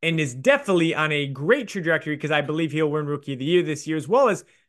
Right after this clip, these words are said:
maybe get all, you know, all N B A consideration. He probably won't make one this year just 'cause the Spurs are so poorly, but definitely all defensive team, defensive player of the year award consideration, all in his rookie year.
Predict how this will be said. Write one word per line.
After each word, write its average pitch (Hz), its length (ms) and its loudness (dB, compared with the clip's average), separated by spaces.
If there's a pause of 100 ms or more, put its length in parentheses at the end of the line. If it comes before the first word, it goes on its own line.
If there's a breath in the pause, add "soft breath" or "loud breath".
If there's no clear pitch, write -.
maybe 202 220 -2
get 180 300 -2
all, 180 520 0
you 147 80 -14
know, 110 220 -14 (1000)
all 202 180 4
N 202 80 2
B 190 120 2
A 185 100 4
consideration. 165 600 -2
He 156 40 -4
probably 165 280 0
won't 143 140 -4
make 147 180 -6
one 147 160 -6
this 143 200 -6
year 143 80 -4
just 127 160 -10
'cause 131 120 -4
the 120 80 -8
Spurs 151 320 0
are 131 40 -6
so 131 160 -4
poorly, 185 380 2
but 147 260 0 (320 loud breath)
definitely 233 340 2
all 196 220 6
defensive 175 640 -2
team, 185 260 -2
defensive 160 400 -4
player 175 180 2
of 143 60 -2
the 139 60 -2
year 208 220 4
award 196 340 4
consideration, 143 880 -6 (460 loud breath)
all 254 260 8
in 247 60 4
his 202 200 2
rookie 185 340 2
year. 151 580 -2